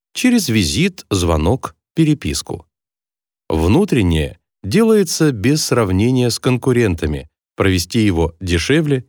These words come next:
и быстрее. Проверять можно и нужно многих и многое.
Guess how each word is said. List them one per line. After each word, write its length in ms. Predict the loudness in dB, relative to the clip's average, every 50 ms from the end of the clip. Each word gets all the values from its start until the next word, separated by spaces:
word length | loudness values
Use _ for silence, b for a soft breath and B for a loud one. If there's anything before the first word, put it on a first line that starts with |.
| _ _ _
и 80 | -2 0
быстрее. 560 | 0 0 -4 -4 -6 -8 -8 -8 -8 -10 -14 _ _ _ _ _ _ _ _ _ _ _ _ _ _ _ _ _ _
Проверять 540 | 0 0 2 2 2 2 2 0 -2 -2 -2
можно 440 | 0 2 2 0 0 0 0 0 0
и 220 | -2 0 0 2
нужно 520 | 2 2 2 2 2 0 0 0 0 2
многих 760 | 2 2 2 2 2 2 2 2 0 0 0 -2 -2 -2 -8 -12 -6
и 220 | -2 -2 0 0
многое. 640 | -2 -2 -2 0 0 0 -2 -2 -4 -8 -8 -10 -12